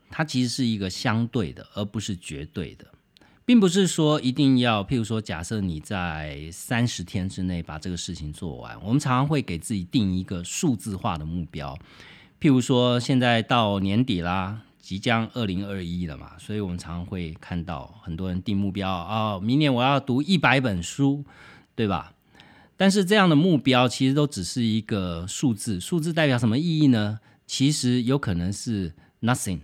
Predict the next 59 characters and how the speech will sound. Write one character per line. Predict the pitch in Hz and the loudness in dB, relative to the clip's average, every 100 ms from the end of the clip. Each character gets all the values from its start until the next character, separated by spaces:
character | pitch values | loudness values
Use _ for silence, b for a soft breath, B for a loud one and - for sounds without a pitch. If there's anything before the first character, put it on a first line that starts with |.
| 87 _ | -12 _
有 | 113 | -6
可 | 120 | -2
能 | 92 104 117 - - | -2 -2 -4 -6 -14
什 | - 95 | -4 -2
么 | 113 | 0
意 | 135 120 | 2 2
义 | |
都 | 107 104 | 0 -4
不 | 92 | -6
代 | 107 92 | -4 -4
表。 | 76 69 | -6 -6
你 | 87 | -4
读 | 107 131 | 0 2
一 | 151 185 | 2 2
百 | - 107 127 | 2 2 2
本 | 107 78 80 | 0 -4 -8
这 | - | -6
个 | 113 | -4
数 | 104 135 107 | -4 -2 -2
字 | - 104 78 | -4 -6 -8
啊， | - - _ _ _ _ - - | -10 -20 _ _ _ _ -18 -4
真 | 165 | 0
的 | 175 | 2
代 | 139 156 | 4 2
表 | 113 95 | 2 0
你 | 87 | 0
吸 | - 127 | -2 -2
收 | 123 127 | 2 0
进 | 123 117 | 2 0
去 | 101 - 104 | 0 -2 -2
了 | 90 | -2
吗？ | 87 85 | -4 -6
或 | - 143 | -4 -4
者 | 98 | -4
是 | 87 113 | -6 -8
代 | 107 110 | -4 -4
表 | 87 71 | -4 -8
它 | - 113 | -6 -4
真 | 120 120 | 0 0
的 | 101 | -2
会 | 92 113 | -4 -4
为 | 104 110 | -2 -4
你 | 82 | -4
产 | 82 - | -8 -10
生 | 71 101 | -8 -8
什 | 98 76 | -8 -10
么 | 80 | -10
具 | - 120 | -4 -4
体 | - 73 | -6 -12
的 | 82 | -6
帮 | 110 113 | -4 -2
助 | 120 98 | -2 -4
吗？ | 82 82 B B B B | -4 -10 B B B B
也 | B 127 | B 2
未 | 208 170 | 4 4
必 | 190 131 | 2 0
啊。 | - - B B B B | 0 -12 B B B B
所 | - 226 | 0 2
以 | 247 156 | 2 0